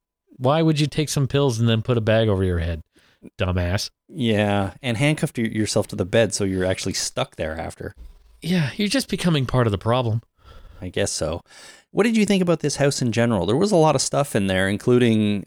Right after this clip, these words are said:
Speaker 2: um, a whole bunch of radio equipment, because that guy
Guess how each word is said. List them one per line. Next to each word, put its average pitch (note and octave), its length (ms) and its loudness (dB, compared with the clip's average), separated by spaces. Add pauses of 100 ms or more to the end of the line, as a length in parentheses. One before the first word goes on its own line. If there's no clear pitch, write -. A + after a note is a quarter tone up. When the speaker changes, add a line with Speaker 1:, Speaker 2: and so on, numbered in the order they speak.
Speaker 2:
um, G2 460 0 (160)
a G#2+ 80 -8
whole A#2+ 160 0
bunch A#2 240 0
of G2 120 -6
radio A2+ 300 2
equipment, F2 540 -6
because G2 600 -4 (460)
that G#2 160 -6
guy G2+ 440 2